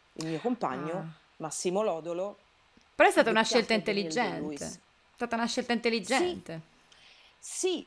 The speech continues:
Speaker 1: perché lui, diciamo, ce la prospettò. Intanto ci ha chiamato personalmente, cosa che di solito, mm, non avviene par-, mm, praticamente mai. Cioè, di solito sono le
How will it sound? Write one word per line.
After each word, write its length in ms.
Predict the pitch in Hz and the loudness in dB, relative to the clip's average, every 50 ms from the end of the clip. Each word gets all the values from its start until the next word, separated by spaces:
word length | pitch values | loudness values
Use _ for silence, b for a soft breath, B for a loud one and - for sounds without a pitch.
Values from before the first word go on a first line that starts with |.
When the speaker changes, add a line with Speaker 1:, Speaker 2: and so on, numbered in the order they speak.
| _ _ | _ _
Speaker 1:
perché 300 | - 254 240 - - 359 | -4 -4 -4 -4 -4 -4
lui, 340 | 359 370 302 262 247 233 - _ _ _ _ - - - | -4 -4 -6 -8 -12 -14 -16 _ _ _ _ -20 -20 -16
diciamo, 420 | 196 202 254 - 359 370 359 302 | -12 -12 -10 -8 -8 -6 -6 -8
ce 140 | - - 220 | -8 -8 -6
la 100 | 202 190 | -8 -8
prospettò. 560 | - 220 240 220 - - 240 254 _ - 208 | -8 -10 -12 -12 -12 -12 -14 -14 _ -8 -8
Intanto 360 | 180 175 262 330 370 - 320 262 | -8 -6 -8 -12 -10 -10 -12 -12
ci 160 | - - 233 | -10 -10 -10
ha 80 | 185 170 - | -10 -10 -8
chiamato 600 | - 190 180 190 196 202 - - 190 175 170 - - | -10 -10 -10 -8 -10 -10 -10 -8 -6 -6 -6 -6 -8
personalmente, 1040 | - 196 170 - - 202 175 170 170 175 180 175 165 151 151 151 - 175 156 156 - | -12 -12 -12 -10 -10 -10 -10 -10 -10 -8 -8 -8 -8 -8 -10 -12 -10 -8 -8 -8 -8
cosa 240 | - - 175 160 165 | -8 -10 -10 -10 -10
che 100 | 156 160 | -12 -12
di 80 | 156 165 | -12 -10
solito, 420 | 160 - 202 196 180 - 165 156 - _ _ _ _ _ _ - - | -8 -6 -6 -6 -4 -4 -6 -6 -8 _ _ _ _ _ _ -16 -14
mm, 220 | 147 104 170 165 165 | -12 -10 -8 -6 -6
non 180 | 170 175 175 | -4 -4 -4
avviene 420 | 170 160 160 175 175 165 165 160 156 _ - | -6 -6 -6 -6 -6 -4 -6 -6 -10 _ -10
par-, 160 | - 160 - _ - - | -12 -12 -12 _ -20 -18
mm, 280 | - - - 160 165 156 - | -16 -14 -12 -10 -12 -12 -10
praticamente 460 | - - 165 190 175 185 233 277 - | -10 -8 -4 -2 0 0 0 0 0
mai. 360 | 269 185 135 135 143 147 147 - _ _ | -2 -2 -2 -2 -2 -2 -4 -6 _ _
Cioè, 160 | - - 175 | -4 -4 -2
di 80 | 165 170 | -2 -2
solito 300 | - 208 190 175 - 165 | -2 -2 -4 -4 -6 -8
sono 180 | - 170 160 | -10 -8 -6
le 240 | 160 160 151 - - | -4 -2 -2 -4 -4